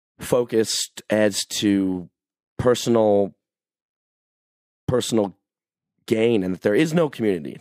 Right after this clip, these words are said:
that even at these shows, these people are coming, I don't think they know each other.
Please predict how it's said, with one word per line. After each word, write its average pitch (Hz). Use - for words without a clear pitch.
that 117
even 170
at 165
these 131
shows, 135
these 120
people 131
are 107
coming, 110
I -
don't 156
think 143
they 113
know 110
each -
other. 76